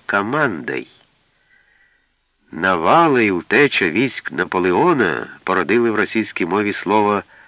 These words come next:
«шерамижнічать», канючити, випрошувати, старцювати. І шерамижнік, канюка, прошак,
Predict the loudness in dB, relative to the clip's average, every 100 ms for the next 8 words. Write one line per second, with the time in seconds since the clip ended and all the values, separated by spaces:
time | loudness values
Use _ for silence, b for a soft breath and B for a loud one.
0 | b b b -8 -4 0 2 2 2 2
1 | 2 -2 -8 -6 -6 -8 -20 -20 _ _
2 | _ _ -4 -4 -2 -2 -2 -6 -4 -6
3 | -4 -8 -4 -2 -2 -2 -6 -6 -8 -6
4 | -6 -6 -4 -4 -2 -4 -6 -14 _ b
5 | b b b b _ -2 0 4 4 2
6 | 2 2 2 0 -2 -4 -8 -14 _ _
7 | _ -10 -6 -4 0 0 0 -2 -2 -4
8 | -6 -2 0 2 0 -2 -16